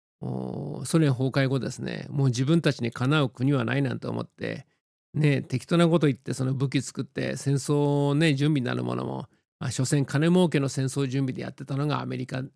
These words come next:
アメリカで、で、ロシアは一回こ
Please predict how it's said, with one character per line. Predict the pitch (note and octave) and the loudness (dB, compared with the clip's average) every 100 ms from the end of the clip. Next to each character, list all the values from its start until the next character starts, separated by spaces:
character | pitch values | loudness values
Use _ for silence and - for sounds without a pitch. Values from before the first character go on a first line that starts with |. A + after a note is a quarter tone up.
| - | -8
ア | B2+ | -4
メ | B2+ | -2
リ | B2+ | -2
カ | C3 | 0
で、 | D3+ C#3 - _ _ _ _ _ _ _ _ - | 0 0 -4 _ _ _ _ _ _ _ _ 2
で、 | D#3 D#3 D3+ | 8 8 8
ロ | E3+ | 6
シ | - E3 | 6 6
ア | |
は | C3+ | 4
一 | B2 | 2
回 | - C#3+ | 2 4
こ | C#3+ | 2